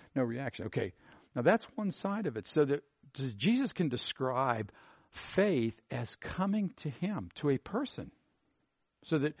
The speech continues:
if, and I have to actually come. Now there's a second side. You know this passage. Uh, it's in the very beginning of the book of, of, uh, John,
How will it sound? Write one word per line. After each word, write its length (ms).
if, 180
and 120
I 80
have 320
to 120
actually 420
come. 400
Now 120
there's 180
a 60
second 560
side. 420
You 120
know 140
this 200
passage. 640
Uh, 220
it's 200
in 100
the 80
very 280
beginning 440
of 80
the 80
book 260
of, 220
of, 200
uh, 240
John, 420